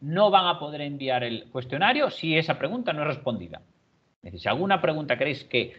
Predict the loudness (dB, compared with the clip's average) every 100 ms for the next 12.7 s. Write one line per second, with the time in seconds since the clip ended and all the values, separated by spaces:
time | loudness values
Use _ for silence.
0 | -12 4 6 8 6 6 2 2 0 -2
1 | -2 -2 -2 -4 -8 -14 -6 -2 -2 0
2 | 2 2 0 0 -2 -2 -6 -10 -6 -4
3 | -2 -4 -4 -4 -2 2 4 6 4 4
4 | 2 4 4 2 -10 -20 -20 -20 _ 8
5 | 10 10 6 -2 -2 -2 2 2 2 -2
6 | -14 _ _ -6 0 4 6 4 2 0
7 | -4 -4 0 2 4 0 -4 _ _ _
8 | _ _ _ 2 4 4 4 2 -2 0
9 | 2 2 0 0 0 0 2 6 6 4
10 | -2 -12 _ _ _ _ _ _ -20 -12
11 | -4 -2 -2 -2 -2 -2 -4 -6 -14 _
12 | -2 0 4 4 4 0 -10